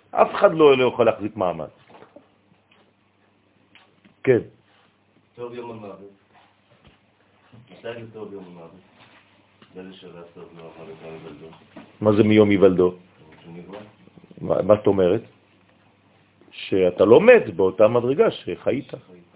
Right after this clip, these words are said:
Speaker 1: <laughs> זה, זה, ברוך השם. אז גם אם אתה מת, באת איקס, עכשיו אתה איקס פלוס עשר. ככה צריך להבין את זה. זה לא שהמוות יותר טוב מהחיים. אז בוא נמות,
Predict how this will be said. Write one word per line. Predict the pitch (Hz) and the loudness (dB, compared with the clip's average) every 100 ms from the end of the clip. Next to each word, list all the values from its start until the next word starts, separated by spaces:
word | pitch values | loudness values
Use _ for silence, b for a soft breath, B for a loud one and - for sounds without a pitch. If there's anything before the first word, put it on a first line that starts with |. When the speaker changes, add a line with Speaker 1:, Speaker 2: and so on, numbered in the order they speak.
| - | -8
Speaker 1:
<laughs> | 165 165 185 - | -8 -6 -10 -10
זה, | 131 127 123 139 | -12 -12 -10 -6
זה, | 135 123 B | -6 -6 B
ברוך | - 127 214 - | 2 4 4 2
השם. | - 226 247 - - _ _ _ _ _ _ b | 4 6 6 4 -14 _ _ _ _ _ _ b
אז | - 143 | 2 4
גם | 131 294 311 | 6 6 6
אם | 269 | 6
אתה | - 202 | 6 4
מת, | 180 160 165 - _ _ _ _ _ _ _ _ _ | 6 2 2 -4 _ _ _ _ _ _ _ _ _
באת | 120 214 240 240 | 2 4 4 4
איקס, | 214 220 285 - - - | 2 0 -4 -6 -12 -8
עכשיו | 143 226 | 2 4
אתה | 214 220 | 4 2
איקס | 233 - - | -2 -4 -6
פלוס | 233 226 | -4 0
עשר. | 226 214 214 190 131 - _ _ _ _ _ _ _ _ _ _ _ _ _ _ _ _ _ - | 4 4 4 2 2 -2 _ _ _ _ _ _ _ _ _ _ _ _ _ _ _ _ _ -2
ככה | 196 - | -2 -2
צריך | 285 - | -2 2
להבין | 240 185 202 165 | 4 4 0 -2
את | 123 | -2
זה. | 131 95 - _ _ _ | 0 0 -4 _ _ _
זה | 120 | 0
לא | 165 247 | 2 4
שהמוות | 269 220 208 190 185 | 6 6 6 6 4
יותר | 190 170 185 | 0 0 -2
טוב | 139 175 | 2 2
מהחיים. | 165 143 143 131 120 90 - | 4 2 2 2 0 -2 -8
אז | 107 156 139 | -8 -6 0
בוא | 233 | 2
נמות, | 254 233 220 220 | 4 4 2 0